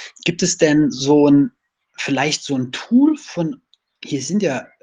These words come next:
richtig hochkarätige Coach-, Coaches am Start, die gesagt haben, „Ey, das war das Tool, was bei mir alles gechanged hat.“ Also, ich hab viel gearbeitet, viel gemacht, aber dann gab's ein Tool, wo ich gedacht hab,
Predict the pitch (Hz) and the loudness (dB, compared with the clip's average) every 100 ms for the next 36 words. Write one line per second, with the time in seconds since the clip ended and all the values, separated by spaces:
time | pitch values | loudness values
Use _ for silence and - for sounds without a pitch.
0 | - 170 - 143 - - 165 - - 131 | -6 -4 -4 -6 -8 -6 -6 -4 -6 -6
1 | 139 139 127 117 - - 160 180 143 123 | -6 -8 -8 -10 -8 -4 -2 -2 -6 -8
2 | - - 156 170 156 143 143 - 139 143 | -12 -10 -8 -8 -10 -8 -6 -4 -6 -6
3 | - - - - - - - - 143 147 | -8 -18 -18 -16 -18 -18 -20 -4 0 2
4 | 147 143 - 143 131 _ - 135 120 127 | 2 2 -2 -6 -6 _ -4 -2 -2 -4
5 | - 139 - - - 120 113 - 113 - | -2 -2 -2 -2 0 -2 -2 -2 -2 -2
6 | - - 110 107 101 101 101 - 98 98 | -8 -12 -12 -10 -10 -10 -14 -12 -12 -8
7 | 101 - _ - 131 120 107 - 120 - | -10 -12 _ -2 0 0 -2 -6 -4 -4
8 | 104 95 95 - - - _ - 120 127 | -4 -8 -10 -10 -14 -18 _ -8 -2 -2
9 | 120 - - - - 165 - 208 240 240 | -4 -12 -20 -8 -4 -4 -2 4 4 4
10 | 143 160 196 185 175 175 - 170 151 143 | 2 2 2 0 -2 -8 -6 -4 -2 -2
11 | 180 - - 127 135 185 185 143 143 139 | -2 -4 -6 -4 -2 -2 -2 -2 -4 -6
12 | 120 214 196 175 175 139 - 240 - - | -6 -6 -2 -2 -4 -8 -8 -12 -12 -12
13 | - | -16